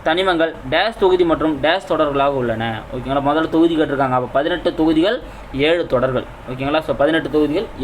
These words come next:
ஏழு தொடர்களா வந்து இருக்குது. ஓகேங்களா? சரி, அடுத்து இது நியூ எடிஷன் அப்படின்றதுனால வந்து பார்த்தீங்கன்னா, இதெல்லாம் கம்மியா தான் இருக்கு ஒன் மார்க்லாம். நீங்க ஓல்டு எடிஷன் வச்சிருந்தீங்கன்னா, அதுல நிறைய கொஸ்டின்ஸ் இருக்கும். ஏன்னா நிறைய பேர் ஃபோன் பண்ணி கேக்குறீங்க, டவுட், அதனால சொல்லிடுறேன். அடுத்து,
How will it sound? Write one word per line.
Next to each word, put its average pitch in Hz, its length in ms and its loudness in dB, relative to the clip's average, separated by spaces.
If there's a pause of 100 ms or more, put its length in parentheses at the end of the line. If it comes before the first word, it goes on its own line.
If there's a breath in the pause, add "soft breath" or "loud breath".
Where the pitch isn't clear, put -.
ஏழு 165 220 2
தொடர்களா 135 420 0
வந்து 113 180 -6
இருக்குது. - 280 -14 (1040)
ஓகேங்களா? 127 360 -2 (420)
சரி, - 140 -16 (180)
அடுத்து 120 220 -4 (1200)
இது 160 140 4
நியூ 208 260 4
எடிஷன் 175 300 0
அப்படின்றதுனால 151 560 0
வந்து 143 100 0
பார்த்தீங்கன்னா, 147 320 2 (420)
இதெல்லாம் 165 300 0
கம்மியா 151 260 0
தான் 151 160 2
இருக்கு 123 180 -4
ஒன் 127 160 -2
மார்க்லாம். 123 340 -6
நீங்க 151 180 -2
ஓல்டு 190 180 4
எடிஷன் 170 300 -2
வச்சிருந்தீங்கன்னா, 160 380 0
அதுல 151 80 -2
நிறைய 143 320 0
கொஸ்டின்ஸ் 143 400 -4
இருக்கும். - 260 -10
ஏன்னா 139 180 -2
நிறைய 156 140 2
பேர் 180 180 0
ஃபோன் 160 160 -2
பண்ணி 139 120 -2
கேக்குறீங்க, 131 460 0
டவுட், 127 220 0
அதனால 123 240 -2
சொல்லிடுறேன். 107 300 -10 (360 loud breath)
அடுத்து, 143 320 -2